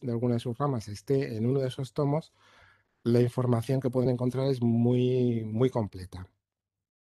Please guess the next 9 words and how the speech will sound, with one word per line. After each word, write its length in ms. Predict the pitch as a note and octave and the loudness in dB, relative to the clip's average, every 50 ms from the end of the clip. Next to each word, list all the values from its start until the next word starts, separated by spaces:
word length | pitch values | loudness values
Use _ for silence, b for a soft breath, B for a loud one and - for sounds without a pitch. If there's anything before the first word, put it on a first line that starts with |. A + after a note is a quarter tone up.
| _ _ _ _ - | _ _ _ _ -6
Voy 340 | D3 B2 A2 A#2+ B2 A#2+ B2+ | -4 -2 0 2 2 2 2
a 220 | B2+ B2 B2+ B2 A#2+ - _ _ _ _ _ - | 2 2 0 0 -2 -8 _ _ _ _ _ -4
citar 280 | C3+ A#2+ - C#3 C3 | -2 0 2 2 2
un 120 | C3+ C3+ B2+ | 4 2 2
ejemplo 400 | A#2 - D3+ D3+ D3 - D3+ D3 | 2 0 0 0 0 0 -2 -2
aquí 220 | - - D#3+ E3 | -2 -2 -4 0
de 340 | D#3 D3 C3+ B2+ B2 A#2 A2+ | 2 4 4 4 4 2 2
mi 140 | A#2 A#2+ A#2 | 2 0 0
tatarabuelo. 680 | - A#2 A#2 A#2 A2+ A#2 A#2 C#3 E3+ F3+ G3 A#3+ - | 0 -2 -4 -2 -2 2 4 4 4 4 2 -2 -6